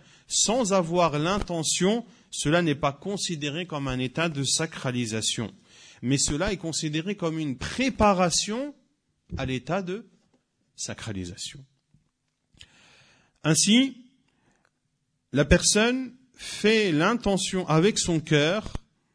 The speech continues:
de, d'entrer dans le rite qu'il souhaite accomplir.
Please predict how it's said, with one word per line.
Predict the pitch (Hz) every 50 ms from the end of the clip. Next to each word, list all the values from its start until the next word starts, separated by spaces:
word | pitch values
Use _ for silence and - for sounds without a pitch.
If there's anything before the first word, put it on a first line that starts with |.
| _ _ _ _ _ _ _ _ _ _ _ _ _
de, | 117 117 120 156 180 196 214 233 247 247 247 247 - - _ _ _ _ _ - - _ _ _ _ _ _ _ -
d'entrer | 127 139 170 202 202 - - - 185 202 233 226
dans | 175 170 170 180 196 196 -
le | 135 147 143
rite | 143 127 160 202 233 - -
qu'il | - - 156 135
souhaite | - - - 131 139 170 190 190 - -
accomplir. | 135 135 - 127 113 104 - 95 92 85 76 -